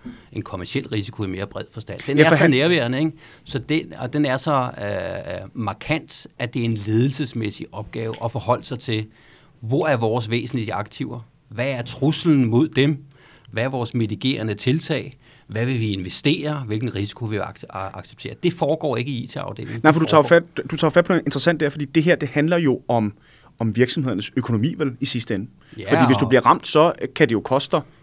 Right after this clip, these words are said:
Speaker 2: millioner, måske endda milliarder.
Speaker 1: Absolut
Speaker 2: Ja.
Speaker 1: økonomi eller overlevelse i bred forstand, og renommé, og kan du sige, alle værditilbud, en virksomhed måtte have, kan potentielt blive ramt af det her. Så, så, så, så det er noget, ledelsen skal forholde sig til, fordi det er så vigtigt, men også fordi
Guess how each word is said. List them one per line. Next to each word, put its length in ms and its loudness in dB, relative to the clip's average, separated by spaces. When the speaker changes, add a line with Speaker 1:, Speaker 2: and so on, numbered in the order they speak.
Speaker 2:
millioner, 460 0
måske 200 -6
endda 120 -2
milliarder. 340 -6
Speaker 1:
Absolut 340 2
Speaker 2:
Ja. 40 0
Speaker 1:
økonomi 460 2
eller 300 0
overlevelse 640 -2
i 20 -6
bred 240 0
forstand, 400 -8
og 260 -8
renommé, 420 -4
og 340 -8
kan 120 -12
du 60 -10
sige, 280 -10
alle 320 0
værditilbud, 640 0
en 100 2
virksomhed 340 -2
måtte 200 -6
have, 240 -4
kan 140 -8
potentielt 440 -8
blive 160 -8
ramt 200 -10
af 60 -10
det 140 -10
her. 120 -10
Så, 140 -10
så, 240 -2
så, 200 -6
så 140 -4
det 140 0
er 40 2
noget, 220 2
ledelsen 360 -2
skal 180 -6
forholde 240 0
sig 100 -8
til, 140 -6
fordi 180 -4
det 120 -4
er 20 0
så 140 -8
vigtigt, 280 -2
men 120 0
også 340 -6
fordi 380 -6